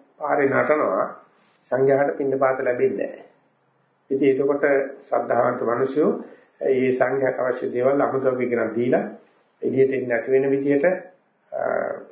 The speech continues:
අවශ්‍ය පහසුකම් ටික තම තමන් වහන්සේලා වැඩ ඉන්න තැන්වල සකස් කරලා දීලා තියෙනවා. අනන්තවත් ඒ වගේ මේ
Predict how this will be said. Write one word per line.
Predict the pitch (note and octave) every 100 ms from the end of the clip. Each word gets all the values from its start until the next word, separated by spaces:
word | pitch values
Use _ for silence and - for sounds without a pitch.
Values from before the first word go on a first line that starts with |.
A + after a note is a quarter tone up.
| - _ _
අවශ්‍ය | C3 C3 -
පහසුකම් | - A#2 C3 C#3 -
ටික | C3+ D3+
තම | C3 B2+
තමන් | - C3 C3+
වහන්සේලා | C3 C3 C3+ C#3
වැඩ | A#2 B2+
ඉන්න | C3 C#3
තැන්වල | G3+ G3 F3+ A3 - - _ _
සකස් | - C#3+ C#3+
කරලා | E3 C#3+ A#2+
දීලා | A2 -
තියෙනවා. | G2+ G2 A#2+ F3+ - - _ - -
අනන්තවත් | B2+ C3+ C#3 C#3+ D3+ -
ඒ | C#3
වගේ | C3 B2 A#2+ C3+
මේ | C3 A2+